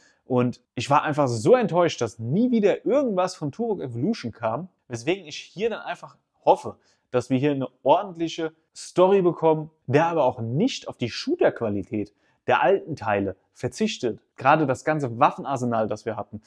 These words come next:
die Brutalität, die in diesen Spielen rübergebracht wurde, es war alles wirklich richtig, richtig cool. Ich weiß jetzt auch gar nicht mehr, ob es im ersten oder im zweiten Teil war mit diesen krassen Sterbeanimationen. Die waren ja hierzulande indiziert, beziehungsweise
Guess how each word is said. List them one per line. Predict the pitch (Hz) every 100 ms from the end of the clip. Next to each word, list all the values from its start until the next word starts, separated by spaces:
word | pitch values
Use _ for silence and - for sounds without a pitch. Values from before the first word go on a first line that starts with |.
| _
die | 117
Brutalität, | - 135 131 127 117 233 233 -
die | 139
in | 135
diesen | 123 117
Spielen | 107 - 180 240 190 117 110 -
rübergebracht | 220 220 117 - 113 - _
wurde, | 117 113 98 92 _ _ _ _ -
es | 113
war | 131
alles | 135 170 - 131 110
wirklich | 151 220 175 -
richtig, | 131 151 220 196 -
richtig | 151 170 135 - -
cool. | 170 202 _ -
Ich | 120
weiß | 214 202
jetzt | 180
auch | 147
gar | 156
nicht | 175 156
mehr, | 139
ob |
es | -
im | 113
ersten | 131 165 - 156
oder | 131
im | 113
zweiten | - - 135 214 165
Teil | 147 156
war | 143 143
mit | 139 135
diesen | 127
krassen | 113 - 147 135
Sterbeanimationen. | - 120 151 - - 151 147 - 143 147 147 _ - _ -
Die | 120
waren | 131
ja | 147
hierzulande | 110 147 143 131 127 123
indiziert, | 123 110 110 - 151 196 - _
beziehungsweise | 110 - 123 120 117 117 113 110 110